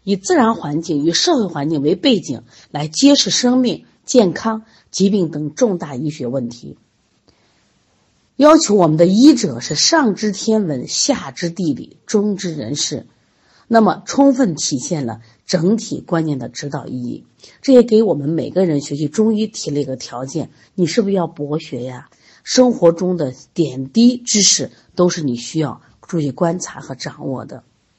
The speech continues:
还是那三句话，学好中医，上知天文，下知地理，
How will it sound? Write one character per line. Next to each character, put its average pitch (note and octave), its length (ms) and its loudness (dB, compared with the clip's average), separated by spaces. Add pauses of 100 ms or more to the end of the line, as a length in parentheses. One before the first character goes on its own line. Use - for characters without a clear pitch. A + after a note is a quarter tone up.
(340)
还 - 180 -4
是 F3 120 -6
那 E3+ 100 -2
三 F#3 260 -2
句 F#3+ 100 -2
话， F#3 360 -4 (360)
学 G3+ 220 2
好 E3 220 -2
中 G3 260 2
医， G3+ 220 -4
上 D3+ 360 -4
知 D3 100 -8
天 F#3 320 -2
文， A#2+ 260 -6 (180)
下 - 380 -8
知 D3 120 -8
地 D#3 180 -4
理， A2+ 180 -10